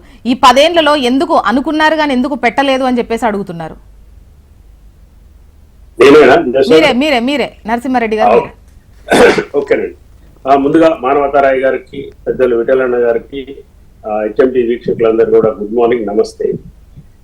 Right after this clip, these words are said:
Speaker 2: ఇక్కడ మానవతారాయ్ గారు చెప్పిన దాన్ని ఎవరు విభేదించటం లేదు. రావు-, రాజీవ్ గాంధీ గారి పర్సనాలిటీ గురించి కానీ, రాజీవ్ గాంధీ గారు దేశానికి చేసిన సేవ గురించి కానీ, వారు పర్సనాలిటీ గురించి ఇక్కడ రాజీవ్ గాంధీని ఎవ్వరు కూడా మా నాయకులు కించపరుస్తూ ఒక్క మాట కూడా అనరు.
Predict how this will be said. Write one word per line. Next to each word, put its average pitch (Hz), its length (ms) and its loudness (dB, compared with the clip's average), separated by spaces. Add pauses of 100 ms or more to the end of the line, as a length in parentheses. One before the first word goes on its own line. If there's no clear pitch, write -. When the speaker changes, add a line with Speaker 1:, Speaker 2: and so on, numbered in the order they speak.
(220)
Speaker 2:
ఇక్కడ 160 380 6
మానవతారాయ్ 156 600 6
గారు 147 180 4
చెప్పిన 139 360 -4
దాన్ని 139 360 0
ఎవరు 139 220 0
విభేదించటం 127 640 -4
లేదు. 95 280 -16
రావు-, 120 420 -8
రాజీవ్ 143 480 -4
గాంధీ 147 280 2
గారి 139 240 0
పర్సనాలిటీ 135 640 -4
గురించి 127 380 -4
కానీ, 123 340 -10 (560)
రాజీవ్ 127 400 0
గాంధీ 127 440 2
గారు 127 220 2
దేశానికి 117 520 -2
చేసిన 113 240 0
సేవ 110 240 0
గురించి 117 440 0
కానీ, 107 320 -8 (1040)
వారు 123 640 2 (120)
పర్సనాలిటీ 175 560 -2
గురించి 151 300 0
ఇక్కడ 135 220 2
రాజీవ్ 135 360 4
గాంధీని 135 280 4
ఎవ్వరు 117 380 2
కూడా 143 160 6
మా 127 180 0
నాయకులు 127 400 0
కించపరుస్తూ 135 720 0
ఒక్క - 300 0
మాట 113 240 0
కూడా 123 260 -8
అనరు. - 280 -20